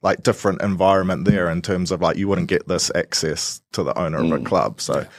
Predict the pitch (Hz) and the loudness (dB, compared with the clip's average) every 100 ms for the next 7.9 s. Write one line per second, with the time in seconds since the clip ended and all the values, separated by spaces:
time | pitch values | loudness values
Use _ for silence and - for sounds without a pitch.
0 | - - - - - 85 78 98 90 92 | -20 -18 -12 -10 -4 -4 -2 0 0 2
1 | 113 123 123 101 82 - 120 - 120 104 | 2 4 4 2 0 2 2 2 0 2
2 | 98 104 92 110 110 107 101 92 98 104 | 2 -2 0 4 4 4 0 2 4 4
3 | 98 101 90 - - _ 113 117 139 117 | 4 0 -2 -8 -20 _ 0 4 6 6
4 | - - 120 110 92 107 104 101 98 92 | 4 4 4 4 2 2 2 0 -2 2
5 | 101 - 90 95 107 104 104 107 95 95 | 0 0 -4 -2 0 0 0 0 0 0
6 | 95 92 92 95 101 - 98 95 95 - | 0 2 0 0 0 -2 -2 -2 -2 2
7 | 120 - - - 104 110 107 110 - | 2 2 -2 0 4 4 2 -2 -6